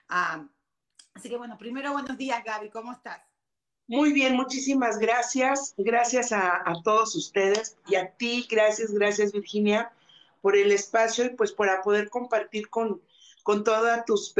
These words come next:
Speaker 2: toda la gente que te sigue esto. La verdad es que cuando me llamaste, te escuchaba yo muy confundida,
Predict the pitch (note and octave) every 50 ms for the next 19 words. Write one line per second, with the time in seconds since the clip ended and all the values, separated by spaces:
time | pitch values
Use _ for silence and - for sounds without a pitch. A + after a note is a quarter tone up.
0 | F#3+ F#3+ F#3+ - A#3 A3+ A#3+ A#3+ A#3+ - - A3 G#3+ - A3+ - - G#3 G#3+ -
1 | - F3+ - - G#3+ G#3+ G#3 G3+ G3 G#3+ C4 - _ _ _ _ _ _ _ _
2 | _ _ _ - - - - F#3+ G3 G#3 G#3 G#3 - G#3+ G#3 A3 G#3+ G#3 F#3+ F#3+
3 | F#3+ G3 G3 G3 G3+ G#3+ A3 - - - A#3+ A3 G3 G#3+ - _ _ _ _ _
4 | _ _ _ - - G#3+ A3 G#3+ A3 A3 G#3+ G#3 G3+ G3+ G#3+ G#3 A3+ A#3+ B3+ C4
5 | B3+ C4 - - A#3 G#3+ G#3+ A3 A#3 A#3+ A#3+ A#3+ - - G#3 G3+ G#3 - A3+ A3
6 | G#3+ A3+ A3+ A3+ A3+ A#3 B3 A3+ G#3 A3 A#3 B3+ - - B3+ C4+ C4+ C4+ - A#3+
7 | G#3 F#3 E3 D3+ D3 D#3 D#3 D3+ C#3+ - -